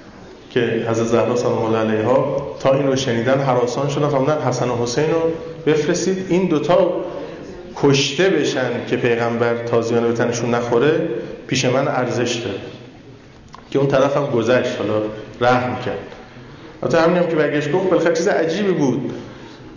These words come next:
آدم بالاخره به ناتو باشه که اینجور حرف بزنه دیگه، یا رسول الله زدی، یا تقاص بگیری، حالا اینا اینجوری پیدا می‌شه. ولی پیغمبر چقدر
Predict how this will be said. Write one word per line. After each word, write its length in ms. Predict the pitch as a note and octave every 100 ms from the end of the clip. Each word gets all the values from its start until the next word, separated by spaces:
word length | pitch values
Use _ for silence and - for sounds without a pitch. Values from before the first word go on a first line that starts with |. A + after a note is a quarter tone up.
| - -
آدم 200 | - D3
بالاخره 320 | D3 C#3+ D3+
به 140 | E3 D#3+
ناتو 300 | C#3 F3 F#3
باشه 300 | E3 C#3+ B2+
که 80 |
اینجور 260 | B2 A2+ A2+
حرف 300 | A#2 - A2+
بزنه 320 | G#2+ G#2 G2+
دیگه، 240 | G2 G2 - - - -
یا 140 | A#2 A#2
رسول 240 | - A#2+
الله 180 | A#2 A#2
زدی، 480 | A2 G#2+ A2+ A2 A2 A#2
یا 100 | G#2
تقاص 380 | A2 G#2+ A2+ A2
بگیری، 340 | A2+ G#2+ - - - - - -
حالا 200 | - G3
اینا 180 | F#3 E3
اینجوری 260 | E3 D3+ D#3+
پیدا 260 | D#3 D3
می‌شه. 240 | D#3 - - - - - - - - - - -
ولی 140 | C#3 -
پیغمبر 480 | E3+ D#3+ D#3+ F#3
چقدر 460 | G3 F3+ C#3+ B2